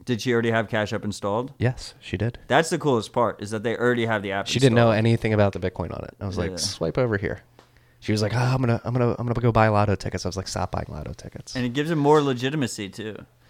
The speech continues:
Speaker 2: Right.
Speaker 1: Because that is just in the app. Yeah, that's the easiest sell ever. Like, "This is the better lottery ticket."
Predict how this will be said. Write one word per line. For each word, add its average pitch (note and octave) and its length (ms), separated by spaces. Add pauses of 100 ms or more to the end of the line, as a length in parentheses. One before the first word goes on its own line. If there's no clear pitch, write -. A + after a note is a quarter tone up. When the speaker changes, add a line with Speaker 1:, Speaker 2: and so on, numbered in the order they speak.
Speaker 2:
Right. G2 180
Speaker 1:
Because A2 240
that A2 160
is G2 100
just A2 160
in A2 120
the G#2+ 100
app. - 300
Yeah, C3+ 180
that's D#3 280
the G3+ 100
easiest C#3+ 420
sell A2+ 200
ever. G2+ 260
Like, F#2+ 280
"This A#2 200
is A2+ 80
the G#2+ 80
better G2 260
lottery F#2+ 360
ticket." - 420